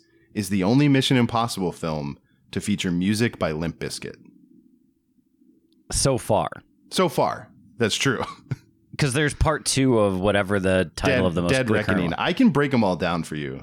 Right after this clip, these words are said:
Speaker 1: if you need all the
Speaker 2: Dead
Speaker 1: titles.
Speaker 2: Reckoning Part Two. Uh, that
Speaker 1: Yeah.
Speaker 2: could have a Limp Bizkit song. You
Speaker 1: Yeah.
Speaker 2: don't know it doesn't.
Speaker 1: Yeah, I mean, and there's still time. If it doesn't have a plan to have it,
Speaker 2: Like,
Speaker 1: we can
Speaker 2: hey,
Speaker 1: add that in post.
Speaker 2: Chris,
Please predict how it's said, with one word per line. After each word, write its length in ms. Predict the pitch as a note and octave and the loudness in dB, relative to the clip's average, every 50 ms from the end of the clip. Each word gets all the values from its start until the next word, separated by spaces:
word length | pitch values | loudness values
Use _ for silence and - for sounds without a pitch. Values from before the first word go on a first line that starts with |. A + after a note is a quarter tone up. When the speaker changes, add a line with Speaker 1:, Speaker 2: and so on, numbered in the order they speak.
| - | -12
Speaker 1:
if 140 | - F2+ - | -12 -8 -4
you 80 | F#2+ F2+ | -2 -2
need 180 | E2+ F2+ E2+ | 0 0 0
all 120 | D#2+ D2+ D2 | -2 -2 -2
the 80 | - | 0
Speaker 2:
Dead 60 | B2+ G2+ | 0 0
Speaker 1:
titles. 100 | G2 A2+ A2 | 0 0 0
Speaker 2:
Reckoning 260 | D2 E2+ G2+ G2 F#2+ | 0 -2 -2 -4 -2
Part 220 | F2+ F#2+ F#2+ F2+ - | -2 -2 -2 -2 -2
Two. 440 | - - F#2+ F2+ E2 D#2 D2 C#2 - - | 0 0 0 0 0 -2 -4 -8 -8 -4
Uh, 220 | G#2 F#2+ F2+ F2 F#2+ F#2+ | -2 0 0 0 0 0
that 200 | G#2+ C3 C#3 C3 | -2 -2 0 0
Speaker 1:
Yeah. 120 | B2+ A2+ | 0 2
Speaker 2:
could 160 | D3 C#3+ B2 | 2 2 0
have 340 | A2 A#2+ A2 G#2+ G2+ F#2 E2+ | 0 0 0 0 -2 -4 -4
a 120 | F#2+ E2+ G2+ | -4 -4 -2
Limp 200 | F2+ G2 F2 E2 | -2 -2 -2 0
Bizkit 300 | F#2 E2 - - D#2+ D2+ | -2 -2 -2 -2 -6 -6
song. 320 | - - D#2 C2+ C#2 C#2+ - - | -4 -6 -6 -6 -8 -12 -14 -12
You 200 | - G#2 A#2 C#3 | -4 -2 0 2
Speaker 1:
Yeah. 40 | C#3 | 2
Speaker 2:
don't 200 | D3+ D3 C#3 B2 | 2 0 0 0
know 160 | B2 B2 A2 | 0 0 0
it 80 | G2+ E2 | 0 0
doesn't. 340 | G2+ F#2 D#2+ - D2+ C#2 - - - - - - - - - - - - _ _ _ - - - - - | 0 -2 -2 -4 -6 -10 -14 -18 -20 -20 -20 -20 -20 -20 -20 -20 -20 -20 _ _ _ -20 -20 -14 -4 -2
Speaker 1:
Yeah, 240 | G3 - - C3 - | 0 0 0 0 0
I 80 | A2 | 0
mean, 160 | B2+ D3 D3+ D3 | 2 2 4 4
and 180 | B2 C#3 D#3+ D3 | 2 2 2 2
there's 160 | E3+ F3 F3 | 2 2 2
still 220 | - - A3+ G#3+ - | 2 0 0 0 -2
time. 360 | - - D3 E3 A#2 E2+ E2+ | -2 0 0 0 0 0 0
If 160 | F2+ G2+ G#2+ | 0 0 0
it 80 | B2 A2+ | 0 2
doesn't 540 | C3 B2+ C3 A#2 B2 A#2+ A2 G2 - - - _ - - | 2 2 2 2 2 2 2 2 0 -4 -10 _ -8 -6
have 180 | A2 A#2 A2 | -4 -2 -2
a 60 | G2 | -2
plan 340 | - - - A2+ A2+ B2+ B2 G2 | -4 -4 -2 0 2 2 2 2
to 40 | E2 | 0
have 260 | E2 F2+ E2+ D#2 C#2+ | -2 -2 -2 -2 -2
it, 320 | D2+ D2 C#2 B1+ B1 - _ _ _ _ _ _ _ _ _ - | -4 -6 -6 -6 -10 -12 _ _ _ _ _ _ _ _ _ -2
Speaker 2:
Like, 380 | B2 C#3+ D3 G#2 F#2 - - - | 0 0 0 0 -2 -6 -8 -4
Speaker 1:
we 140 | - A#2+ C3 | 0 0 2
can 120 | D#3 D#3 | 2 2
Speaker 2:
hey, 40 | A2 | 0
Speaker 1:
add 240 | F2+ F#2 G#2 G#2 F#2+ | 0 -2 -2 -2 -2
that 200 | F#2 E2+ E2 F#2 | -2 0 0 0
in 200 | G2 G2 F#2 G2 | 0 0 0 -2
post. 480 | - - - A#2 G2+ - - - - - | -4 -4 -4 -4 -4 -4 -6 -6 -4 -2
Speaker 2:
Chris, 280 | - F3 D#3+ - - | -2 -2 -2 -2 -6